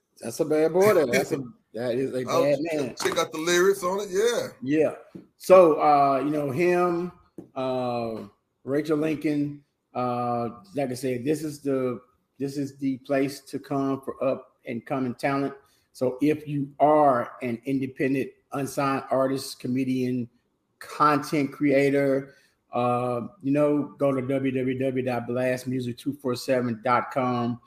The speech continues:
Speaker 1: Uh, you can register as an unlimited artist and take advantage of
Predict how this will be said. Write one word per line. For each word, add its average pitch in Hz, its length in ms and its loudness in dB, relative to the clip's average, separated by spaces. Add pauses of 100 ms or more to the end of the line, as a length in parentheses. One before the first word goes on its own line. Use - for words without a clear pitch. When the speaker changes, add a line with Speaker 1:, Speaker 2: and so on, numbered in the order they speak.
(380)
Speaker 1:
Uh, 117 320 2
you 135 80 0
can 123 180 -2
register 127 800 0 (1040)
as 123 220 8
an 117 180 0
unlimited 151 540 4
artist 147 340 6
and 127 100 -2
take 143 200 2
advantage 135 400 0
of 127 80 -6